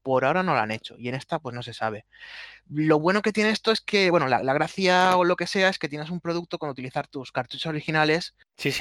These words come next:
Speaker 2: sí,
Speaker 1: una
Speaker 2: sí.
Speaker 1: calidad muy similar a lo que tenías en una
Speaker 2: Sí,
Speaker 1: tele
Speaker 2: sí,
Speaker 1: C R T, porque
Speaker 2: sí,
Speaker 1: tienes
Speaker 2: sí, no, sí.
Speaker 1: filtros, tienes mil cosas.
Speaker 2: Si no te digo que no, pero yo, a mí, por ejemplo, yo qué sé, me la suda porque yo, por ejemplo, de po-, de pillar, me, me, en su di-, en su momento me pillaron una Raspberry y pa'lante. No me voy a complicar la vida, yo veo en la de,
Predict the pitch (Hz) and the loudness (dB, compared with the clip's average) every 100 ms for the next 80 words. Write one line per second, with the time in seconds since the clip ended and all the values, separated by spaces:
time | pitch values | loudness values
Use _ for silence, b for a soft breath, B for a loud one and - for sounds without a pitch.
0 | 175 147 156 156 156 156 151 160 156 160 | 4 4 2 2 2 2 0 -6 -6 -2
1 | 156 156 165 165 160 143 127 131 147 151 | 2 2 2 0 -2 -4 -8 -10 -6 -4
2 | 135 123 131 117 135 135 127 123 113 120 | -2 -2 -4 -4 0 0 -2 -4 -2 -2
3 | 123 - 127 160 165 - - 151 - 147 | -4 -4 -2 -2 -4 0 0 0 -4 -6
4 | 151 160 127 131 - 117 107 - _ _ | -4 -4 -2 -4 -4 -8 -10 -14 _ _
5 | - 104 127 151 147 107 104 131 104 98 | -14 -4 -2 2 0 0 -2 -2 -4 -8
6 | 95 113 95 101 117 120 113 123 117 98 | -6 -8 -4 -2 -2 -4 -6 -2 -2 -4
7 | - 104 98 95 101 90 87 110 113 104 | -12 -16 -12 -12 -8 -8 -6 -2 -2 -2
8 | 92 92 101 104 104 107 104 104 B B | -4 -6 -6 -6 -6 -6 -10 -10 B B
9 | B B _ 101 101 101 104 101 101 98 | B B _ -4 -2 -4 -2 -6 -2 0
10 | 110 113 110 98 98 95 92 92 90 90 | 2 2 2 0 0 0 -2 -2 -4 -6
11 | 90 90 92 95 95 95 92 - 95 98 | -8 -12 -12 -12 -12 -12 -14 -10 -8 -6
12 | 104 104 101 101 98 101 98 95 - - | -6 -6 -2 -2 0 0 2 0 0 0
13 | 98 104 98 87 87 - 95 120 - 90 | 0 0 -2 -4 -8 -10 -4 -4 -4 -12
14 | 90 95 95 98 95 95 98 95 98 95 | -12 -8 -6 -2 0 0 -2 0 2 2
15 | 95 98 101 92 92 95 95 92 92 90 | 2 0 -2 -2 -2 -2 -2 -2 -2 -2
16 | 87 87 90 90 | -2 -2 -4 -4